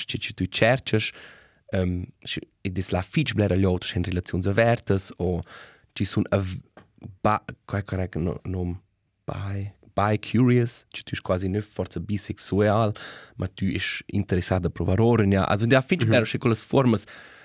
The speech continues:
Speaker 1: ehm, na, o che etablite, so, na, ci non si conosce forza sco hetero, da, da sessualità,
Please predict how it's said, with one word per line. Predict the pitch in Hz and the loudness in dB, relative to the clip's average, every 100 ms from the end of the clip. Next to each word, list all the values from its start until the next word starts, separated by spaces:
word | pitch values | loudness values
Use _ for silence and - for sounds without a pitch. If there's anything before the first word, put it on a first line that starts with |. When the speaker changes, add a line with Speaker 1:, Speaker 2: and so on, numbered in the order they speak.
| - _ | -20 _
Speaker 1:
ehm, | - 113 107 104 - _ | -2 0 2 -2 -6 _
na, | 117 117 120 143 131 | 4 6 6 6 4
o | |
che | 120 135 131 | 4 4 4
etablite, | 98 113 104 139 131 | 4 4 6 6 6
so, | 110 | 6
na, | 110 - | 4 2
ci | - | 2
non | 113 | 0
si | - | 2
conosce | 117 131 135 120 | 4 6 6 4
forza | - - 98 | 2 4 2
sco | - 98 | 4 4
hetero, | 123 131 90 95 110 - - _ _ - | 6 4 2 2 2 -2 -20 _ _ -6
da, | 104 104 90 | 2 4 4
da | 101 | 4
sessualità, | - - 101 98 117 110 95 | 2 2 2 2 2 2 -2